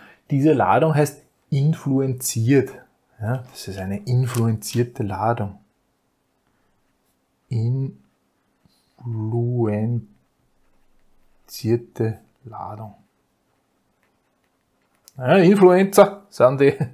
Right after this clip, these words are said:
ist das elektrische Feld und das influenziert da. Ja. Von wegen Instagram und Influencer. Das ist. Ja. Jetzt, wenn ich weiß,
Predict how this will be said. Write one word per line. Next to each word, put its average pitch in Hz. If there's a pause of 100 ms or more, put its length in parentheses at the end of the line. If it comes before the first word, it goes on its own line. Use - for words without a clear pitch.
(400)
ist -
das 117
elektrische 107
Feld 170
und 175
das 143
influenziert 123
da. 104 (400)
Ja. - (2000)
Von 117
wegen 110
Instagram 107
und 104
Influencer. 104 (520)
Das 135
ist. - (200)
Ja. 135 (1500)
Jetzt, 143
wenn 147
ich 165
weiß, 131